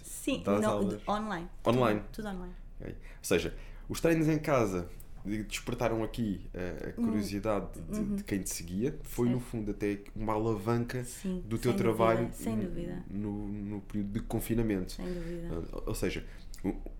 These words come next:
Speaker 2: se houve coisas boas, eh, no meio disto tudo, esta foi uma delas. E
Speaker 1: Sim.
Speaker 2: é engraçado perceber que várias pessoas da área do fitness conseguiram tirar, eh, resultados positivos,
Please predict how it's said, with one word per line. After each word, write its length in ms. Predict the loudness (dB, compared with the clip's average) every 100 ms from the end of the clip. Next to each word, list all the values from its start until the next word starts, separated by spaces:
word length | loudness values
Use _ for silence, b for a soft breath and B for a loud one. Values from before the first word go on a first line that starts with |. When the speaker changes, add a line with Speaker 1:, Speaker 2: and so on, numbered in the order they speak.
| -12 -12 -12 -8
Speaker 2:
se 260 | -6 0 2
houve 180 | 2 2
coisas 320 | 2 4 2
boas, 600 | 0 4 4 4 -2 -8 -4
eh, 160 | -2
no 100 | 0
meio 200 | 0 0
disto 340 | 0 -2 -6 -2
tudo, 260 | 0 2 0
esta 260 | -2 -2
foi 140 | -2 0
uma 120 | 2
delas. 400 | 2 2 0 -2 B B B
E 120 | 2 4
Speaker 1:
Sim. 80 |
Speaker 2:
é 40 | 4
engraçado 540 | 4 0 2 0 0 -8 -8
perceber 360 | -6 0 0
que 120 | 2 -2
várias 400 | 0 2 0 -2
pessoas 480 | -6 -4 0 2
da 80 | 2
área 160 | 0 0
do 100 | -2
fitness 380 | -4 -6 -6 -6
conseguiram 380 | -6 -4 -4 -2
tirar, 340 | 0 2 0 -2 B B -4
eh, 400 | -2 0 -2 -4 -2
resultados 380 | 0 2 0 -2
positivos, 760 | -4 -2 -2 -4 -4 -6 -12